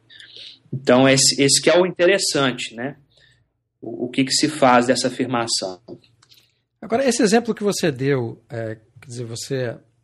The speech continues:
Speaker 2: encarar o sistema como anárquico, tendo uma visão específica sobre essa, o que seria essa anarquia, e por isso pedir mais,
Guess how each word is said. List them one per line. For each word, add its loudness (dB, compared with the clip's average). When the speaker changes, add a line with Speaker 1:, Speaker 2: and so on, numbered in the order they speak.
Speaker 2:
encarar -2
o -2
sistema -8
como -8
anárquico, -4
tendo -6
uma -8
visão -8
específica -12
sobre -12
essa, -10
o -20
que -12
seria -4
essa -8
anarquia, -10
e -8
por 0
isso -4
pedir -8
mais, -8